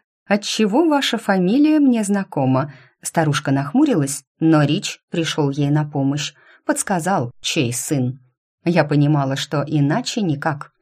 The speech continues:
И здесь Ричард мог встретить своих знакомых. И все равно отчаянно хотелось пихнуть локтем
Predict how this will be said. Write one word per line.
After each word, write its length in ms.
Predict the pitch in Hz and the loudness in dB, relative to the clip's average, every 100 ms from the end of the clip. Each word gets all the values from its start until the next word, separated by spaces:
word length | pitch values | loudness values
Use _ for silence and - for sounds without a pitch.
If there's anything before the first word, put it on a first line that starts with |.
| - - | -20 -8
И 140 | 180 175 | -2 0
здесь 400 | 143 180 226 - | 0 -2 -4 -2
Ричард 440 | 156 156 196 196 | -4 -4 -6 -4
мог 220 | 170 147 | -4 -4
встретить 560 | 147 - 147 139 190 - | -6 -4 -2 -2 -6 -12
своих 440 | - 165 143 127 | -10 -4 -2 -2
знакомых. 640 | 139 139 143 139 143 147 - _ _ _ | -2 -2 -2 -4 -4 -6 -12 _ _ _
И 80 | 180 | -8
все 220 | 175 294 | -4 -2
равно 420 | 269 247 190 139 - | 0 0 0 0 -4
отчаянно 680 | 160 - - 180 143 135 | -8 -6 -4 -2 0 -2
хотелось 520 | 147 165 160 180 160 165 | -2 -6 -4 0 0 -2
пихнуть 540 | - 214 202 156 127 | -6 -2 0 0 0
локтем 520 | 165 277 311 156 143 | -2 -2 -2 -2 -2